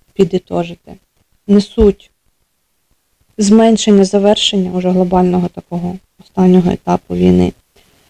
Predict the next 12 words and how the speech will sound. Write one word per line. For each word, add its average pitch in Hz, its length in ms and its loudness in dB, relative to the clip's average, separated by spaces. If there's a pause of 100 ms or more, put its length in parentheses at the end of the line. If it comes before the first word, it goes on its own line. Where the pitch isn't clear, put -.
(400)
І 196 220 4
вже, 202 540 2 (120)
як 196 200 -2
мінімум, 208 640 4 (800)
передих 208 500 2
перед 196 400 0 (160)
домов-, 190 420 2
е, 196 380 0 (240)
перед 196 300 2 (420)
розмовами, 196 760 2 (180)
давайте 175 400 -6
так, 175 280 -10